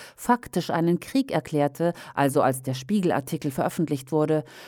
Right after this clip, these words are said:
nun wieder die Russland-Pfeife hervorgeholt. Zitat,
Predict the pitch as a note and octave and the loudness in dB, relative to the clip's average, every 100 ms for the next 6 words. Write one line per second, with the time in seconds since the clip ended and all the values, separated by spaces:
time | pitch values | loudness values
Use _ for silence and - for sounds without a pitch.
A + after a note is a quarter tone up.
0 | - G3+ A#3+ C#4+ C4 G#3+ G#3+ G#3 G3+ F#3 | 0 6 8 8 6 4 4 4 2 2
1 | E3+ - D#3 C#3 C3+ C3 B2+ B2+ B2+ B2+ | 0 0 0 0 0 -2 0 0 -2 0
2 | C3 A#2 A#2 A2 G2+ C2 - - - - | 2 2 0 -2 -4 -4 -10 -20 -20 -4
3 | G3 - E3+ E3 E3+ | -4 0 2 2 2